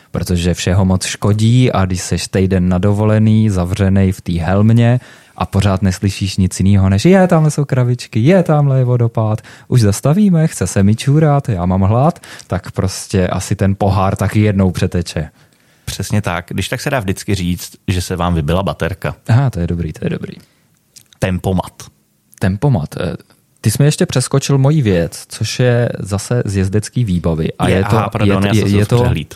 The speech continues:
Speaker 1: věc, eh, posledních dnů a je to airbag. Je to taky takový, jako nikdo vás o to neprosil, ale teď s tím přišli ty výrobci a člověk, co to vyzkouší a vyzkouší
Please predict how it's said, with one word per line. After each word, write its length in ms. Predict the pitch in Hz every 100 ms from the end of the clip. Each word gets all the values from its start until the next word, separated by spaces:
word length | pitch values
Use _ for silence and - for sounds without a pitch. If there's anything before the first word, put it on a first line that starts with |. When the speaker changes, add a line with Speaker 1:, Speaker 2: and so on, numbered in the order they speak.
| -
Speaker 1:
věc, 640 | 98 98 101 - - -
eh, 340 | 101 98 98
posledních 640 | - 101 98 104 107 110 107
dnů 400 | 87 87 90 -
a 80 | 87
je 100 | 87
to 220 | - 90 - - -
airbag. 380 | 85 82 73 - - - _ - - _ _ _ _ _ _ _ _ _ _ _
Je 140 | 98 113
to 120 | 147
taky 280 | 120 104 120
takový, 400 | 98 - 104 101
jako 360 | 98 107 98
nikdo 460 | 98 95 98 98 98
vás 340 | 92 92 98
o 120 | - 107
to 140 | 95
neprosil, 640 | 85 - 95 - 113 113 117
ale 160 | 101
teď 160 | 98 92
s 80 | -
tím 180 | 117
přišli 500 | 98 - 92 - 101
ty 100 | 101
výrobci 640 | 101 101 107 - - 113 117
a 120 | 110
člověk, 420 | - 107 104 120
co 120 | - 131
to 120 | 143
vyzkouší 1120 | 98 - - 92 92 92 - 90 87 92 -
a 120 | 95
vyzkouší 480 | 92 - 104 107